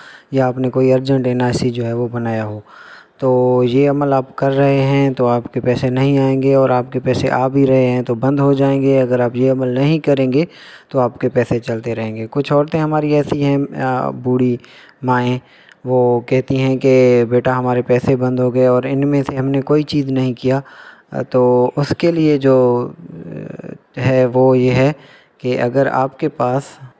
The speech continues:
बेनज़ीर इनकम सपोर्ट प्रोग्राम की नई पॉलिसी ये है कि आप कम से कम जो, अ, घर में जो आपके अफराद हों वो कम से कम छः हों,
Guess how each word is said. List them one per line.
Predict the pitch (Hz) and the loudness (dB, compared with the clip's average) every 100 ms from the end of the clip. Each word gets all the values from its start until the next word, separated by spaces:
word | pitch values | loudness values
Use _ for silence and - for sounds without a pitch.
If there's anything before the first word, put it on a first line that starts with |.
| _ _ _ _ _ 135 | _ _ _ _ _ -4
बेनज़ीर | 131 135 156 156 | 0 2 2 2
इनकम | 151 147 151 | 2 0 0
सपोर्ट | 151 135 143 143 | -2 -2 -2 0
प्रोग्राम | 139 135 139 139 | 2 2 0 -2
की | 135 131 | -2 0
नई | 135 139 | 2 0
पॉलिसी | 139 135 135 135 | 0 0 0 2
ये | 131 | 2
है | 131 135 | 2 0
कि | 139 | 0
आप | 127 123 | 0 0
कम | 135 135 139 | -4 -4 -2
से | 120 | -2
कम | 135 135 131 | -2 0 0
जो, | 127 123 123 120 120 - - - - | 2 4 4 2 -2 -8 -20 -20 -6
अ, | 127 123 | -2 0
घर | 117 143 143 | 0 -2 0
में | 151 143 135 - 131 | 2 2 2 0 -4
जो | 131 123 | 2 2
आपके | 120 120 131 127 | 2 -2 -2 -2
अफराद | 127 - 147 151 139 | -2 0 0 0 -2
हों | 123 123 | -2 0
वो | 123 | 0
कम | 120 127 127 | 0 -2 -2
से | - | -2
कम | 131 127 | -4 -4
छः | - 147 147 | -2 -2 0
हों, | 123 110 | -2 -4